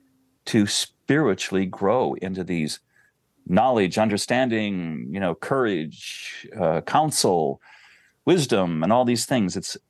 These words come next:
it's a person's ability and potential. Now, whether they achieve that potential, I don't know. That's a whole different thing. But, uh, as long as I have faith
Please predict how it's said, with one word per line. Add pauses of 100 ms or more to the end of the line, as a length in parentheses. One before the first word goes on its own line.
it's
a
person's
ability
and
potential.
Now,
whether
they
achieve
that
potential, (320)
I
don't
know.
That's
a
whole
different
thing. (1500)
But,
uh, (440)
as
long
as
I
have
faith